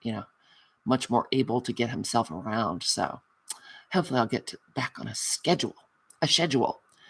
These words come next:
But I will be here. I'll be working on stickers and working on those templates, and I'll get em up in, uh, the Facebook group tomorrow. Hey, Elaine, I'm sorry we're just headed out. But look what we made, Elaine, and gave away. You missed all the fun.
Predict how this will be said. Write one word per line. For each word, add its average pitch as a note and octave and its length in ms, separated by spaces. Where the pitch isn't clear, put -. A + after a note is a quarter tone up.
But - 220
I C#3+ 80
will F#3 80
be G3 140
here. F#3 360
I'll D3+ 100
be D#3 400
working F#3 280
on E3+ 120
stickers G#3 500
and D#3+ 120
working E3 240
on D#3+ 120
those D3 160
templates, D3+ 560
and C3+ 100
I'll B2+ 80
get B2+ 160
em B2 100
up B2 160
in, A#2 240
uh, A#2 260
the A#2 100
Facebook E3 440
group A#2+ 200
tomorrow. D#3 600
Hey, F#4 300
Elaine, A#3+ 320
I'm C4 120
sorry A#3+ 260
we're G#3+ 100
just A3 540
headed F#3+ 280
out. C3 320
But G3 100
look A#3+ 120
what A3+ 120
we A3 100
made, A3 280
Elaine, D3+ 420
and D#3+ 100
gave F3 160
away. D3 380
You C3+ 100
missed E3 240
all D3+ 80
the C3+ 80
fun. A2+ 360